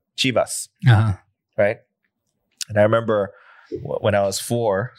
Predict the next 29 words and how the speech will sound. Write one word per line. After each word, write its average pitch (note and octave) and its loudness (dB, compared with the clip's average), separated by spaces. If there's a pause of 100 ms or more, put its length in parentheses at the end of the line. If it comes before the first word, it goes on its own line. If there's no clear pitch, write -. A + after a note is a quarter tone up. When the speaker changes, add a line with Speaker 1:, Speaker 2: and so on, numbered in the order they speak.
(120)
Speaker 2:
Chivas D#3+ 2
is G#2 -2
cognac, C3 -2 (160)
Speaker 1:
Yeah. A2 0
Speaker 2:
right? E3+ -8
Yeah, A#2 -2 (180)
yeah. G#2+ -8
Speaker 1:
Uh, F#2 0
he, A2 -2
he, - -14
when G#2 0
he G2+ 0
wa-, G2 0
wa-, G2+ -4 (180)
and G2 -2
apparently E3+ -2
the G#2 -2
reason A#2 -2
why G#2+ 0
people G#2+ -4
drink A#2+ -4
that G2 0
is F#2 -8
because F#2 -8
Park - -6
Chung-hee, G2+ -4 (400)
that, G2 2 (540)
um, F2+ -4 (540)
uh, E2 -8